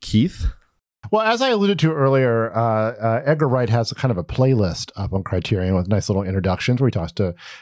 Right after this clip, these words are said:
Speaker 2: Alicia Malone, uh, about, about his, uh, life in moviegoing and some of the movies that he
Speaker 1: Adventures
Speaker 2: has
Speaker 1: in movie, Adventures in Moviegoing?
Speaker 2: That,
Speaker 1: Is that
Speaker 2: that's
Speaker 1: what it's
Speaker 2: correct.
Speaker 1: called?
Speaker 2: That's
Speaker 1: Mm-hmm.
Speaker 2: correct. Adventures in Moviegoing. Uh,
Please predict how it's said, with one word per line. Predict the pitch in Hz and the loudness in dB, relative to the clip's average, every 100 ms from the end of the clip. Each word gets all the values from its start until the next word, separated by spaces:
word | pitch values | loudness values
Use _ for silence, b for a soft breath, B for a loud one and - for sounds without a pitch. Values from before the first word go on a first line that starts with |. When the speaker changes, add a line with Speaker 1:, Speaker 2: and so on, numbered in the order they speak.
| B | B
Speaker 2:
Alicia | 117 104 98 104 - 107 | 0 0 2 0 0 -2
Malone, | 98 95 95 107 165 | 0 0 2 2 0
uh, | 113 120 113 | 0 -2 0
about, | 113 110 107 | 0 0 -4
about | 104 107 98 | -4 -2 -2
his, | 98 113 95 | 0 0 0
uh, | 113 104 101 95 | 0 2 0 -2
life | 87 117 117 | -4 -2 0
in | 117 | 2
moviegoing | 120 120 117 117 120 | 2 2 2 2 2
and | 151 120 | 2 0
some | 117 | 0
of | |
the | 104 | 0
movies | 101 107 104 | 2 2 0
that | 104 | -2
he | 90 | 0
Speaker 1:
Adventures | 101 120 90 120 | 0 0 0 -2
Speaker 2:
has | 123 | 0
Speaker 1:
in | 117 | 0
movie, | 131 147 - - | 0 -2 -4 -4
Adventures | 104 101 117 123 117 | -2 0 -2 -2 -2
in | 113 | 0
Moviegoing? | 135 143 143 135 | -2 0 0 2
Speaker 2:
That, | 135 | 2
Speaker 1:
Is | 110 | 2
that | 135 | 2
Speaker 2:
that's | 117 | 0
Speaker 1:
what | |
it's | 120 | -2
Speaker 2:
correct. | 180 175 233 170 | -2 2 2 2
Speaker 1:
called? | 123 143 | 2 0
Speaker 2:
That's | 135 | 0
Speaker 1:
Mm-hmm. | 110 | 2
Speaker 2:
correct. | 196 143 | 2 2
Adventures | 113 117 113 135 | 0 -2 0 0
in | - 147 165 | 0 0 2
Moviegoing. | 160 165 120 110 107 104 B 123 - | 2 2 2 2 0 -4 B -10 -2
Uh, | 165 170 156 151 | 0 2 2 0